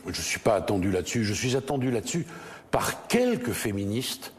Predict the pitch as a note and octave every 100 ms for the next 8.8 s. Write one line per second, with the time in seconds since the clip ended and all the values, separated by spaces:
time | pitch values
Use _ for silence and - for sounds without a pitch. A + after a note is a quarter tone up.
0 | - - - - - - A2+ C3+ F3 A2
1 | A2 A2 F3 - G#2+ - - C3 A2+ G#2+
2 | B2 G2+ F#2+ C#3+ G#3 F2+ B2 B2+ - -
3 | - - - - - - - - - -
4 | A#2 A#2+ E2 A2 C#3+ D#3 G#2 G2+ G#2+ -
5 | F3+ G2 F#2 C#3 F3 G#3 G#3+ - - -
6 | - D3+ A3+ - F#3 C#3+ A#2 C3+ A2+ G2+
7 | - G3 - C#3+ A2 B2 - - G#2+ F#2
8 | A#2+ A#2+ D3 - A#2 A2+ A#2+ A#2